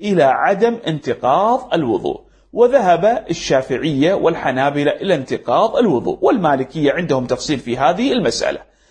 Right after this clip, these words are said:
الحنفية دليلهم عدم الدليل، والشافعية بارك الله فيكم والحنابلة دليلهم أنه جاء في بعض أخبار، في بعض ألفاظ حديث بسرى أنها سمعت النبي صلى الله عليه وسلم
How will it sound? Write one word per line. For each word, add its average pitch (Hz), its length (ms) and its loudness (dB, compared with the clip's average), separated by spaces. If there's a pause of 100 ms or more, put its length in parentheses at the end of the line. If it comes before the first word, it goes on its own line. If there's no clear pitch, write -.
(160)
الحنفية 269 580 0
دليلهم 240 580 0
عدم 285 320 0
الدليل، 156 440 0 (320)
والشافعية 254 800 0
بارك 196 380 2
الله 185 240 2
فيكم 170 300 -4
والحنابلة 160 640 0
دليلهم 208 720 0 (400)
أنه 170 340 2
جاء 208 360 0
في 185 160 -6
بعض 180 280 -2
أخبار، - 560 -2
في 139 140 -2
بعض 185 260 0
ألفاظ 143 420 0
حديث 165 340 -2
بسرى 160 480 0 (380)
أنها 190 500 0
سمعت 175 580 -2
النبي 175 340 0
صلى 202 300 0
الله 165 480 2
عليه 170 200 0
وسلم 151 560 0